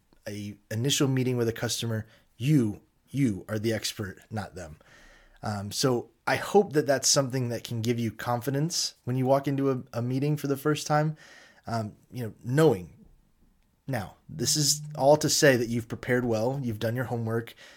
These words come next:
you know the things that you should know about your product. I'm assuming all these kind of baselines that should be true. But don't let yourself get caught up in whatever it is that puts pressure on you, because you are the expert, not them.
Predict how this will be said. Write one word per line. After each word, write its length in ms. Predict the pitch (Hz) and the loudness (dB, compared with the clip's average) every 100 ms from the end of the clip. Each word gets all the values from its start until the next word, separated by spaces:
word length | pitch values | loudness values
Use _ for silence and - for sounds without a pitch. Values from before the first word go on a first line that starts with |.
| - - | -20 -8
you 400 | 104 113 110 113 113 | -2 0 0 -4 -4
know 200 | 120 127 | 0 0
the 120 | 123 | 2
things 220 | 131 120 | 0 0
that 80 | 127 | 0
you 100 | 123 | -2
should 180 | 127 120 | 0 2
know 140 | 120 | 4
about 160 | 120 110 | 2 0
your 80 | |
product. 480 | 107 127 156 - - - 131 | -2 2 2 0 -8 -14 -10
I'm 140 | 120 | -4
assuming 360 | 123 - 156 139 | 0 2 4 4
all 180 | 131 127 | 4 4
these 180 | 123 - | 2 0
kind 160 | 131 | -2
of 80 | 98 | 0
baselines 520 | 123 117 113 101 101 | 0 0 0 -4 -6
that 180 | 110 - | -8 -8
should 240 | - - 127 | -4 -2 -2
be 120 | 113 | -4
true. 400 | - 139 107 95 - - - - - - _ _ _ _ - - _ 156 | -4 -4 -4 -6 -14 -20 -20 -20 -20 -20 _ _ _ _ -20 -20 _ 10
But 240 | 180 151 - - - | 10 10 0 -6 -4
don't 220 | 123 185 196 | 4 4 4
let 180 | 185 | 2
yourself 280 | 165 151 156 | 2 2 2
get 160 | 151 - | 0 -4
caught 260 | - 147 | 2 6
up 180 | 139 - | 6 4
in 380 | 117 113 110 95 _ _ _ _ _ _ | 0 0 -2 -4 _ _ _ _ _ _
whatever 400 | 123 135 156 147 | 0 4 6 6
it 120 | 131 | 6
is 160 | 131 113 | 6 4
that 120 | 117 | 0
puts 220 | 120 110 | -4 -6
pressure 340 | - 135 113 95 | -2 0 0 -4
on 140 | 90 | -8
you, 140 | 76 - - | -12 -14 -10
because 600 | 110 117 110 107 - - _ _ _ _ _ _ _ - | -4 -2 0 0 -2 -4 _ _ _ _ _ _ _ -12
you 240 | 113 131 | -2 2
are 80 | 127 | 2
the 140 | 117 110 | 2 0
expert, 420 | - - 87 - | -4 -8 -12 -12
not 240 | 101 92 | -12 -10
them. 200 | 80 62 | -14 -16